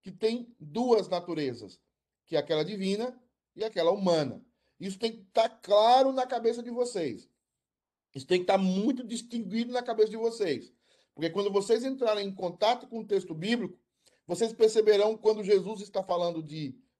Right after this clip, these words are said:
da sua essência, vai perceber quando Jesus está falando da sua natureza e vai perceber quando Jesus está se relacionando com as outras pessoas da Trindade.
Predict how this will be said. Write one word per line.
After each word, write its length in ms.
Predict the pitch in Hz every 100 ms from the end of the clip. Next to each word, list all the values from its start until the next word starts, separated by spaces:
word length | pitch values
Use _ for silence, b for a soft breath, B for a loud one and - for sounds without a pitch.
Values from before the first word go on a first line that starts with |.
| -
da 180 | 165
sua 580 | 165 - 175 165 135 - _ _
essência, 680 | 151 139 175 226 254 302 320 - _ _ _
vai 120 | 170 180
perceber 640 | - - 214 214 196 202
quando 220 | 202 196
Jesus 280 | 185 180 170
está 460 | 165 - 175 156 -
falando 360 | 175 170 175
da 100 | 165
sua 240 | 165 170 151
natureza 800 | 147 147 135 151 233 254 294 - _ _
e 120 | -
vai 160 | 180 208
perceber 480 | 202 214 208 185 202
quando 260 | 214 226
Jesus 280 | 220 196 196
está 220 | 202 190
se 140 | 202 214
relacionando 720 | 202 196 196 214 165 175 196
com 80 | 208
as 120 | 170
outras 220 | 180 190
pessoas 320 | 196 190 180
da 120 | 175
Trindade. 600 | 175 208 220 160 147 123